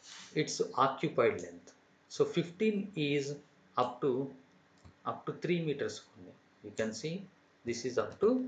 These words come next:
three meters only. Hence, we require to multiply this fifteen into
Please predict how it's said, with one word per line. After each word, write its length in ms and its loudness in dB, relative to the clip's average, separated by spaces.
three 220 -2
meters 480 0
only. 340 -4
Hence, 300 -4
we 160 0
require 480 0
to 120 6
multiply 800 2
this 200 2
fifteen 480 -2
into 260 -4